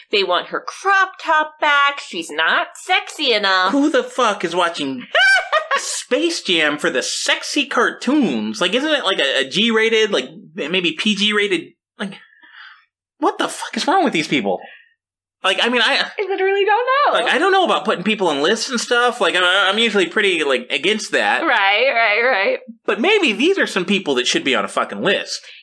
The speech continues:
Speaker 1: You know, I, I have to agree with you there. I mean, one guy even went on Twitter and said he punched a hole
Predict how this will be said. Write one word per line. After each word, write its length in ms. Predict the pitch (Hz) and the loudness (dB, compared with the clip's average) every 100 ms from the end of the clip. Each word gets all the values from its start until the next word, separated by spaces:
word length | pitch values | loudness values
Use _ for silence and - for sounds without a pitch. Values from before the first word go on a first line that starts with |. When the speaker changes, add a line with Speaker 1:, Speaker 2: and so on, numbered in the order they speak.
| - | -2
Speaker 1:
You 120 | 240 | 0
know, 120 | 254 | 4
I, 160 | 247 247 | 2 2
I 120 | 220 233 | 2 2
have 300 | 262 214 208 | 2 0 -2
to 100 | 240 | -4
agree 320 | 185 175 180 | -2 0 0
with 120 | 180 180 | 0 0
you 100 | 170 | 0
there. 160 | 175 | 2
I 100 | 170 | 2
mean, 200 | 190 202 | 0 0
one 240 | 202 233 254 | 0 0 2
guy 160 | 226 220 | 0 0
even 220 | 214 208 | -2 0
went 140 | 202 | 0
on 140 | 190 175 | 0 -2
Twitter 400 | - 226 208 180 | -2 0 2 0
and 120 | 170 | -2
said 320 | 170 190 175 | -4 -2 -2
he 300 | 170 185 175 - | -4 -10 -10 -14
punched 520 | - 302 359 - - - | -4 -2 -2 -6 -10 -2
a 140 | 226 | -2
hole 680 | 226 - 254 254 254 277 311 | -2 -6 0 2 4 2 0